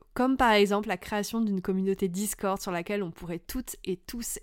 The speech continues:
échanger, débattre, s'inspirer sur des ressources qui parlent de psychologie, de psychologie sociale, de neurosciences, d'organisation du travail,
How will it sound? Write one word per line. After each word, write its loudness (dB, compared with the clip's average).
échanger, -2
débattre, -2
s'inspirer 0
sur -2
des 0
ressources -4
qui -10
parlent 0
de 0
psychologie, -2
de -2
psychologie -6
sociale, -2
de 0
neurosciences, -2
d'organisation 4
du -4
travail, 0